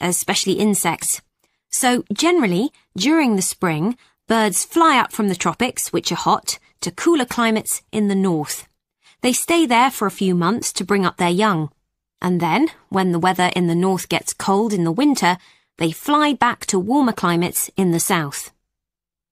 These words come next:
Now I'd like to talk a bit about how global warming has affected bird migration. One of the effects of global warming has been to make the spring come earlier in the northern regions of the world.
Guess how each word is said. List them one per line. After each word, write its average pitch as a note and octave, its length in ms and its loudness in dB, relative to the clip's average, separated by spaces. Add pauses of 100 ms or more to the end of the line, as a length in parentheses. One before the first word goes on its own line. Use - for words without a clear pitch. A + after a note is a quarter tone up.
(460)
Now F4 360 4
I'd C#4+ 200 2
like B3 240 0
to A3 120 -6
talk - 300 0
a G#3+ 140 -2
bit F#3+ 140 -2
about F#3 300 0
how G3+ 180 0
global A#3 560 0
warming G#3 520 0 (240)
has G3 140 -2
affected G#3 680 -4
bird F#3 260 0
migration. F3 880 -2 (640)
One E4 260 2
of E4 80 0
the C#4+ 140 2
effects - 420 -2
of G#3 140 -4
global F#3 400 0
warming E3+ 480 -2 (200)
has G3+ 160 -2
been G#3+ 200 0
to G#3 120 -4
make G3+ 180 -2
the G#3 100 0
spring A3 520 -2
come G3 380 -2
earlier A#3+ 540 2
in G3 100 0
the F#3 80 0
northern G3 460 0
regions E3+ 400 0
of E3 100 -8
the F#3 80 -4
world. F#3 520 0